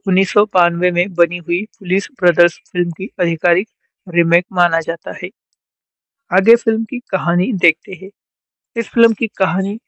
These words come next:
दो लोगों की है, सूरज और दीपक, जो कि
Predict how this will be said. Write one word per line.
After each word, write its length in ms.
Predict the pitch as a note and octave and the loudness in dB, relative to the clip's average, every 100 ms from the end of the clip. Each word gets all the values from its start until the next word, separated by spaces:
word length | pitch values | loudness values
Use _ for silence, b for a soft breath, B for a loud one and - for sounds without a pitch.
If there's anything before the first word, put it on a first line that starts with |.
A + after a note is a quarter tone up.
| _ - | _ 2
दो 120 | F#3+ | 4
लोगों 300 | F3+ D#3+ E3+ | 4 0 -2
की 200 | - F3+ | -8 -18
है, 160 | E3+ F#3 _ _ _ | -20 -20 _ _ _
सूरज 500 | _ _ F#3+ G3 G3+ - _ | _ _ -2 0 -2 -6 _
और 160 | F3+ F#3 _ | -4 -4 _
दीपक, 400 | - D#3+ F3 F3 _ _ | -14 -14 -14 -18 _ _
जो 140 | G3 | 2
कि 200 | F3+ G#3 | 2 -4